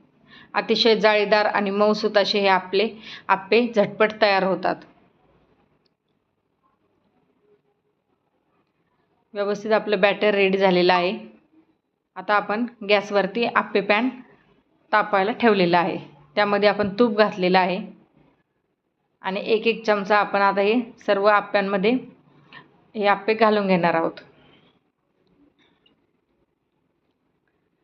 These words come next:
अजूनही तुम्ही माझ्या चॅनलला सबस्क्राईब केलं नसेल तर सबस्क्राईब करा आणि बेल आयकॉन दाबायला अजिबात विसरू नका, म्हणजे मी ज्या नवनवीन रेसिपीज टाकत राहील त्याचं नोटिफिकेशन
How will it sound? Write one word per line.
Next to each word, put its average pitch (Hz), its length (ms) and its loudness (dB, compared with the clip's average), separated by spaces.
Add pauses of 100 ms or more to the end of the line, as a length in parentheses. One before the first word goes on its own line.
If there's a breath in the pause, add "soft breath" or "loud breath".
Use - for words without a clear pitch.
(320)
अजूनही 220 340 0
तुम्ही 226 220 0
माझ्या 214 260 0
चॅनलला 208 320 2
सबस्क्राईब 214 520 0
केलं 208 220 2
नसेल 196 240 -2
तर 190 60 -10
सबस्क्राईब 214 440 -2
करा 185 300 0 (360 loud breath)
आणि 190 160 -2
बेल 214 200 4
आयकॉन 208 280 0
दाबायला 208 300 4
अजिबात 202 380 0
विसरू 208 280 -4
नका, 180 280 -2
म्हणजे 190 260 -2
मी 196 140 -4
ज्या 214 140 4
नवनवीन 214 420 0
रेसिपीज 220 400 -2
टाकत 202 300 -2
राहील 196 240 2
त्याचं 196 220 -4
नोटिफिकेशन 190 600 -4